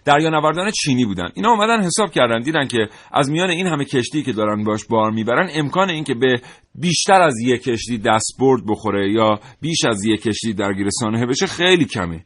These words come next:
به خاطر همین می‌اومدن باری رو که می‌خواستن حمل بکنن رو در ده دقایق مثلاً حمل می‌کردن، باری که می‌شد قاعدتاً در یک قایق هم حملش کرد. باز با این حال می‌اومدن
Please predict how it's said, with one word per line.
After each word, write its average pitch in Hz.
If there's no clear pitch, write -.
به 165
خاطر 175
همین 214
می‌اومدن 139
باری 147
رو 117
که 113
می‌خواستن 107
حمل 113
بکنن 113
رو 190
در 143
ده 139
دقایق 92
مثلاً 87
حمل 85
می‌کردن، 82
باری 123
که 135
می‌شد 127
قاعدتاً 92
در 87
یک 95
قایق 78
هم 85
حملش 110
کرد. 185
باز 170
با 139
این 123
حال 143
می‌اومدن 143